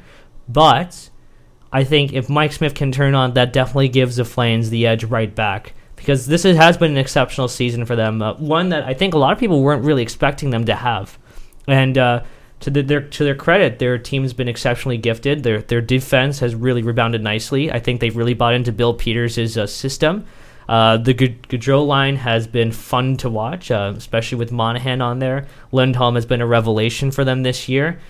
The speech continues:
Giordano is definitely gonna put himself in the Norris Trophy conversation. Yes, I do think that if the goaltending struggles for the Flames, the Colorado does, can make this series very interesting.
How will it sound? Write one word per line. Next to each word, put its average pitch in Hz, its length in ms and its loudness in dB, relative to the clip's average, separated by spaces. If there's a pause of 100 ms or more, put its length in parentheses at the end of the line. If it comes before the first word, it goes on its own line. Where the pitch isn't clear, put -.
(200)
Giordano 123 720 2
is 117 120 -2
definitely 120 320 0
gonna 123 120 -2
put 123 120 -4
himself 117 420 -2
in 120 100 -4
the 117 80 0
Norris 117 320 -2
Trophy 127 340 -4
conversation. 143 920 -4 (320)
Yes, 156 420 2
I 139 120 2
do 143 200 2
think 143 300 -2
that 131 220 -2
if 139 120 -2
the 151 100 4
goaltending 139 480 0
struggles 143 360 2
for 143 100 -2
the 131 80 0
Flames, 135 460 -2
the 120 480 -2
Colorado 139 480 4
does, 127 480 0
can 127 260 -4
make 120 160 -4
this 127 160 -4
series 127 380 -2
very 127 240 2
interesting. 131 520 -4